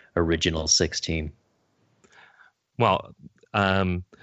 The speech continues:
Speaker 2: you know, it's nice to hear that, you know, it's not just local confirmation bias. You know, we, we think highly of the team.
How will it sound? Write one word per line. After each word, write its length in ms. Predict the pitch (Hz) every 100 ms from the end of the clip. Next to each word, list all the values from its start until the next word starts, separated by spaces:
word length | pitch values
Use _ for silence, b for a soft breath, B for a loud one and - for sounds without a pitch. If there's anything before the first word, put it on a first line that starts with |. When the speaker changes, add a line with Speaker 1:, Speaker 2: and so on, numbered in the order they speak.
| B 131 110
Speaker 2:
you 80 |
know, 100 | 110
it's 300 | 123 120 120
nice 280 | 135 135 131
to 100 | -
hear 400 | 110 120 110 104
that, 340 | 101 98 92 - -
you 120 | 110
know, 100 | 101
it's 140 | 98
not 160 | 113 107
just 180 | 110 98
local 380 | 104 107 110 92
confirmation 800 | 110 95 95 95 90 87 98 87
bias. 540 | 85 80 82 78 - B B B 123
You 60 | 95
know, 180 | 90 90
we, 160 | 107
we 200 | 113 120
think 220 | 117 120 104
highly 480 | 110 107 101 101
of 220 | 98 98 95
the 80 |
team. 420 | 101 98 92 92